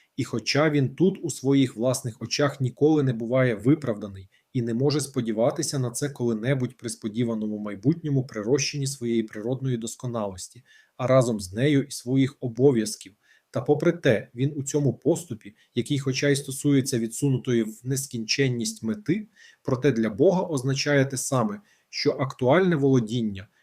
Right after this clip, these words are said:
може мати перспективу на блаженне майбутнє, адже саме цим словом послуговується розум, щоб позначати цілковите благо, незалежне від усіх випадкових причин світу. Воно, так само як і святість, є ідея,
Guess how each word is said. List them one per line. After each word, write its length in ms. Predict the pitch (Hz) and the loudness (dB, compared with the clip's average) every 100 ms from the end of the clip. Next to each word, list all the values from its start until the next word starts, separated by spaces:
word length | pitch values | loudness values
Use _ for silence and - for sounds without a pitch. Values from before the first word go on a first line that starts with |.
| _ | _
може 240 | 135 135 123 | 0 2 4
мати 300 | 120 165 147 | 2 2 0
перспективу 680 | 147 - 135 - 170 151 | -4 -6 -8 -2 2 2
на 120 | 135 110 | 2 0
блаженне 520 | 107 101 117 127 117 | 0 0 0 0 -2
майбутнє, 600 | 120 107 127 107 - 104 _ _ _ - | -2 0 0 0 -4 -20 _ _ _ -4
адже 240 | 120 113 | -2 -2
саме 420 | - 131 156 175 | -2 0 2 2
цим 320 | 170 - 147 | 0 0 0
словом 540 | 131 - 135 202 175 127 | 0 -2 4 6 4 0
послуговується 840 | 127 127 104 143 139 127 110 117 | -4 -4 2 4 6 4 4 -2
розум, 460 | 104 107 107 165 - _ _ | 0 0 0 -2 -4 _ _
щоб 280 | - - 135 | -8 -4 -2
позначати 680 | 151 127 135 123 143 160 160 | 0 0 0 0 0 0 0
цілковите 600 | 156 139 127 117 165 180 | 0 -2 0 2 2 0
благо, 500 | 135 131 110 92 127 _ _ _ | 0 0 0 -2 -12 _ _ _
незалежне 720 | 113 117 104 101 139 139 135 | -2 0 -2 0 0 2 0
від 180 | 113 110 | -2 -4
усіх 400 | 131 - 151 147 | -8 -4 -2 -2
випадкових 640 | 123 - - - 135 143 - | -6 -8 -8 0 2 2 -4
причин 380 | 127 - 127 | -6 -2 -2
світу. 460 | 113 - 131 - - _ _ _ _ | -4 -4 -4 -4 -16 _ _ _ _
Воно, 500 | 101 101 90 135 185 - _ | -10 -8 0 0 0 -8 _
так 180 | 135 - | -4 -2
само 320 | 151 175 175 | 0 2 4
як 200 | 143 139 | 4 2
і 60 | |
святість, 680 | - - 127 113 - - - _ _ - | -4 2 4 4 2 -10 -12 _ _ -2
є 160 | 117 | 4
ідея, 580 | 113 101 110 147 175 147 | 4 4 6 6 6 2